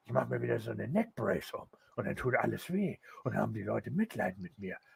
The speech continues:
Sag ich, ja, tut mir leid. Als ich die Negerin gebumst hab, da hab ich mir den Kopf angestoßen und mir den Nacken angebrochen.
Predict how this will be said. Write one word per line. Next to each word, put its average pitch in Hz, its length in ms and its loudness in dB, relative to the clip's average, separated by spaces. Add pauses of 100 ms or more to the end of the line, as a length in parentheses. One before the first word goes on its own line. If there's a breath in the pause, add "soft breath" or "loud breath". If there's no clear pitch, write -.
(140)
Sag - 180 -4
ich, - 80 -4
ja, - 80 -2
tut 110 200 -6
mir 113 100 -2
leid. 165 280 4 (380)
Als - 180 -4
ich 107 100 -8
die 101 120 -4
Negerin 131 500 2
gebumst 165 460 2
hab, - 180 4 (220 soft breath)
da - 60 2
hab 117 100 4
ich 117 100 2
mir 107 80 0
den 95 100 -2
Kopf - 240 6
angestoßen 110 640 2
und 98 120 -4
mir 107 120 2
den 107 140 4
Nacken 202 260 10
angebrochen. - 600 0